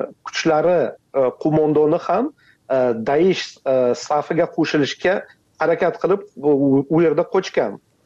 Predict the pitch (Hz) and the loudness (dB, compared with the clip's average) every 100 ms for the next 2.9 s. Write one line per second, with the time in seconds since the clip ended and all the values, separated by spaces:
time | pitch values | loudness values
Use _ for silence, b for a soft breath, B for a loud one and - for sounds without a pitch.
0 | - 127 123 131 127 123 135 143 110 139 | -4 -2 0 0 0 2 2 2 0 -2
1 | 208 208 - - 151 135 156 151 160 156 | 0 -2 -4 0 2 4 4 4 2 2
2 | 143 151 143 143 151 131 190 180 - | 2 0 0 0 0 0 -2 -2 -8